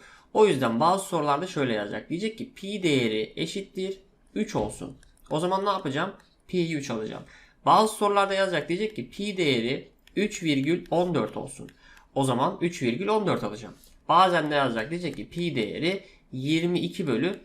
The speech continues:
yedi olsun. O zaman da yirmi iki bölü yedi alacağım. Bana ne alacağımı soru zaten söyleyecek. Ama on tane sorunun dokuzunda ne yazacak?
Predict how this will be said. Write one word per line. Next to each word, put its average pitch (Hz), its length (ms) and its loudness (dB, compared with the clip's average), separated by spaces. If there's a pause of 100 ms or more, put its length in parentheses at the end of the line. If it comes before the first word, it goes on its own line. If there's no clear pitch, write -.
(140)
yedi 139 280 4
olsun. 165 500 -2 (240)
O 180 100 0
zaman 120 360 2
da 226 180 0 (200)
yirmi 175 460 0
iki 190 240 -4
bölü 147 140 2
yedi 131 240 0
alacağım. 107 380 -6
Bana 208 160 4
ne 151 220 0
alacağımı 139 600 2
soru 180 280 -2
zaten 185 360 0
söyleyecek. 170 720 0 (340)
Ama 202 380 4 (500)
on 240 260 8
tane 147 360 4
sorunun 135 480 0
dokuzunda 139 500 2
ne 196 80 0
yazacak? 156 540 0